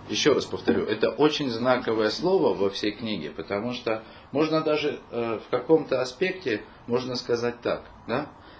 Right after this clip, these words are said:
Разница между миром, в котором мы находимся, то есть миром испытания, и миром награды, она находится в прояснении.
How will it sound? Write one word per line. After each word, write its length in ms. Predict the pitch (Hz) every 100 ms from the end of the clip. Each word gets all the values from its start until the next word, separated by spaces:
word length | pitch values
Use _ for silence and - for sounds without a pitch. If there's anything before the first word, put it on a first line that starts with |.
| -
Разница 680 | 107 143 160 131 110 - 101
между 400 | 98 104 95 101
миром, 320 | 123 120 101
в 60 |
котором 420 | - 104 117 117 117
мы 80 |
находимся, 680 | 123 139 - 196 165 123 -
то 120 | 78 78
есть 140 | 78
миром 360 | 107 104 98 98
испытания, 680 | - 110 104 98 - 67 - - - - - - - -
и 140 | 127
миром 480 | 139 160 139 123 117
награды, 600 | 117 120 170 202 160 87 80 - - - - - - - - - 76 -
она 260 | - 131 156
находится 560 | 139 123 131 123 -
в 80 | 104
прояснении. 840 | - 110 110 107 - 90 73 -